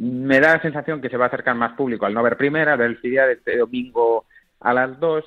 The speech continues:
Y, y después, pues, em, pues que sin esas bajas y demás, pues que, que va a, a ser favorito en este partido ante una Ponferradina que empezó muy bien,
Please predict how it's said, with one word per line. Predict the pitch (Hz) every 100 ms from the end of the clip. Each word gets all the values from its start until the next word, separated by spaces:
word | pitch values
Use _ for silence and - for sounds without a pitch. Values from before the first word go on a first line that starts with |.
| - -
Y, | 113 110 107 104 101 -
y | 120
después, | 117 117 - 123 123 -
pues, | 127 110 104 -
em, | 104 101 101 - - - - _ _
pues | 117 113
que | 113 104 104
sin | - 113
esas | 127 135 120
bajas | 131 135 - 131 127 123
y | 127
demás, | 123 123 131 131 131
pues | 113 107
que, | - 98 92 92 58 -
que | 98 92
va | 95 101
a, | 101 107 95
a | 98 98 113 - 101 - -
ser | 113 110
favorito | 117 95 98 113 - 87
en | 90
este | 92 110
partido | 101 104 113 117
ante | 110
una | 107 101
Ponferradina | 104 107 113 113 90
que |
empezó | 90 - 113
muy | 113
bien, | 113 143